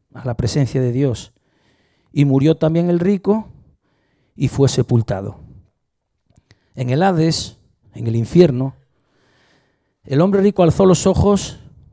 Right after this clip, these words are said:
estando en tormentos y vio de lejos a Abraham y a Lázaro en su seno. Entonces él, dando voces, dijo: "Padre Abraham, ten misericordia de mí y envía a Lázaro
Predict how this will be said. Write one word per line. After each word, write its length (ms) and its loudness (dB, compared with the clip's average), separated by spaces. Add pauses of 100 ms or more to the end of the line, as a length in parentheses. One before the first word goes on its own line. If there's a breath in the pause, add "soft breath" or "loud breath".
(560)
estando 480 -2
en 80 0
tormentos 720 -2 (800)
y 140 4
vio 200 6
de 100 4
lejos 500 0
a 140 -2
Abraham 600 -2 (580)
y 140 0
a 80 2
Lázaro 640 -2
en 140 -2
su 140 -6
seno. 460 -8 (720)
Entonces 600 0
él, 160 2
dando 240 0
voces, 300 0
dijo: 380 2
"Padre 260 2
Abraham, 500 2 (140)
ten 200 0
misericordia 720 0
de 100 0
mí 320 -2 (640 soft breath)
y 140 4
envía 260 6
a 40 4
Lázaro 600 0